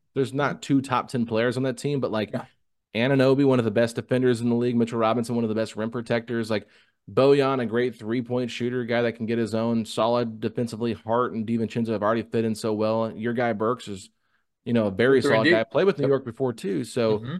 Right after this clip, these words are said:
Speaker 1: uh, Hartenstein, I think he's been awesome in the
Speaker 2: Yeah.
Speaker 1: time that, uh, that, uh, Robinson's been out. So, yeah, I'm not trying to sit here and overly praise the Knicks, but I was just like, when they got Bojan and Alec Burks for the return that they gave up, like, they gave up Quentin Grimes, they gave up Evan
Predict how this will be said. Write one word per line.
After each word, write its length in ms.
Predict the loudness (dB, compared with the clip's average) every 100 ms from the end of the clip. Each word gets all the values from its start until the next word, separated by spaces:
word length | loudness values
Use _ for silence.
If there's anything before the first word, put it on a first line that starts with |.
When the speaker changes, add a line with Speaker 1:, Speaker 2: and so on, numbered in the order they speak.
| -12 _
Speaker 1:
uh, 240 | -4 -2 0
Hartenstein, 540 | 0 0 -2 -2 0
I 100 | 0
think 200 | -2 -4
he's 180 | -2 0
been 160 | -2 -4
awesome 580 | -4 -2 -2 -4 -10 -12 -18 _
in 120 | 2
the 80 | 2
Speaker 2:
Yeah. 60 | 2
Speaker 1:
time 240 | 0 -2
that, 360 | -2 -2 -8 -6
uh, 280 | -2 0 -2 -6 -8
that, 200 | -4 -2
uh, 340 | -2 -4 -4 -4
Robinson's 540 | 2 2 2 -4 -6
been 140 | -4
out. 240 | -2 -4 -2
So, 240 | -2 -2 -6 _ _ _ _
yeah, 160 | 0 2
I'm 80 | 4
not 160 | 2
trying 140 | 2 0
to 60 |
sit 140 | 0 0
here 80 | 0
and 120 | -2 2
overly 360 | 2 2 0
praise 320 | -2 0 0 0
the 80 |
Knicks, 280 | 0 0 0
but 120 | -2
I 120 | 0 2
was 120 | 2
just 180 | -2 -4
like, 160 | -6
when 160 | -4 -4
they 220 | -2 0
got 200 | 0 -2
Bojan 400 | -2 -2 -2 -4
and 120 | -4
Alec 240 | -2 -4 -4
Burks 260 | -6 -6
for 120 | -8
the 100 | -8
return 480 | -6 -10 -10 -8 -4
that 100 | -4
they 100 | -6
gave 280 | -6 -4 -2
up, 320 | -2 -4 -8 _ _ _ _ _ _ _ _
like, 140 | -10 -6
they 100 | -2
gave 180 | 0
up 140 | -2 -4
Quentin 220 | -4 -4
Grimes, 340 | -4 -4 -4
they 60 | -4
gave 180 | -2 -2
up 80 | -4
Evan 300 | -6 -2 -2